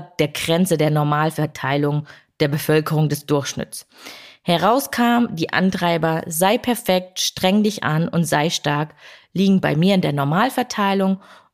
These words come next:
und die Antreiber „Beeil dich und mach es den anderen recht“ liegt bei mir im überdurchschnittlichen Bereich.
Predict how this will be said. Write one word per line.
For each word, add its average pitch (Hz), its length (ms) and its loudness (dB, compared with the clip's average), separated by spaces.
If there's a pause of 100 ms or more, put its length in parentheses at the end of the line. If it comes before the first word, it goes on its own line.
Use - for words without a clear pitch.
und 180 180 2
die 175 140 0
Antreiber 165 580 0
„Beeil 226 680 0
dich 233 300 0
und 156 180 -2
mach 180 220 0
es 180 120 -2
den 151 200 -2
anderen 156 340 0
recht“ 160 400 -4 (380)
liegt 196 380 0
bei 160 160 2
mir 170 360 0
im 165 220 0 (180)
überdurchschnittlichen 147 960 0
Bereich. 120 500 -8